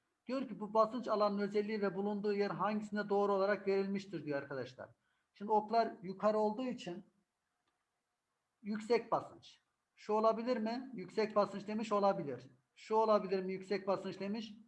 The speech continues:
olabilir. Alçak basınç demiş, bu olur mu Ceyhan? Olamaz. Denizli alçak basınç demiş, olur mu? Olamaz. Peki E şıkkı olabilir mi yüksek basınç? Olabilir arkadaşlar. Dedik ki bu,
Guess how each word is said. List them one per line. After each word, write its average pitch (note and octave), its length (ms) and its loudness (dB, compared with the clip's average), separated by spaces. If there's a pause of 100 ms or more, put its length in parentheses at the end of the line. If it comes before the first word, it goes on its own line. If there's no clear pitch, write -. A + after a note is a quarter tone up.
olabilir. E3+ 540 0 (380)
Alçak F#3+ 460 0
basınç F3+ 340 -2
demiş, D3+ 300 -8
bu F#3+ 120 0
olur G3 200 0
mu F#3+ 140 -6
Ceyhan? G3 600 -2 (220)
Olamaz. D3 680 0 (1000)
Denizli G3+ 400 -2
alçak F#3 500 0
basınç F#3+ 320 0
demiş, F3 240 -4
olur G3+ 220 2
mu? A3 480 -4
Olamaz. C#3 800 -4 (580)
Peki G3+ 320 -4
E G#3+ 160 4
şıkkı A3 300 -4
olabilir F#3 360 4
mi F3 120 -2
yüksek F#3 360 -4
basınç? G#3 420 -4 (120)
Olabilir F3 420 4
arkadaşlar. B2+ 640 -8 (1800)
Dedik G#3 260 -2
ki D#3 140 -6
bu, G#3 220 -6